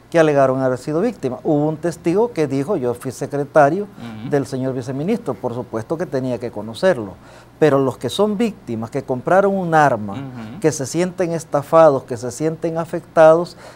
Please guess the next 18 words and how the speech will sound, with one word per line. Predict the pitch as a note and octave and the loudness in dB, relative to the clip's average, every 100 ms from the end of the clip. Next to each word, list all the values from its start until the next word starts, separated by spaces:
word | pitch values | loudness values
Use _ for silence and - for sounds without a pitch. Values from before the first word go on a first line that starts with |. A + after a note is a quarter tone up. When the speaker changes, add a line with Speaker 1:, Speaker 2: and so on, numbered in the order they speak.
| - | -4
Speaker 1:
estas | F3+ F3+ F3+ | -2 0 -2
personas, | - C#3+ D3+ F3 D#3 | -2 -2 0 -2 -2
ninguna | F#3 F3 E3 D#3 G#3 G3+ G#3 - - - | -6 -4 -2 0 0 0 -2 -4 -8 -4
afirmó | D3 D3+ C#3+ D3+ E3+ - - | -4 -4 -4 -2 -2 -4 -8
conocerlo. | C#3 D3 - G#3+ C3 G2 F2 - - - - - _ _ | -8 -6 2 2 2 -8 -12 -20 -20 -20 -20 -20 _ _
Eh, | C#3 D3 C#3+ C3+ C3 - _ _ - _ _ | 0 2 4 2 0 -4 _ _ -20 _ _
hay | - C#3+ D3+ | 0 2 2
un | D#3+ | 0
caso | D#3 D#3 D#3 | 4 4 4
mucho | D#3+ D3+ D#3+ | -4 -4 -2
más | D3+ D#3 | 0 2
delicado | E3 E3 - G3 F#3+ | 0 -2 4 6 6
que | F#3 D3 | 2 0
me | C#3 | 0
reservaré | C3 C3 - C#3 C3 C#3+ E3 F3 E3+ C3 - - _ - - | 0 -4 -2 -4 0 0 2 2 2 0 -4 -20 _ -20 -8
a | B2 C3 A#2+ A#2 A2+ G#2 | 0 2 2 0 -2 -4
hacer | B2 A#2+ D3+ C#3+ C#3 - - - | -8 -2 0 0 -4 -10 -20 -18
de, | B2+ | -12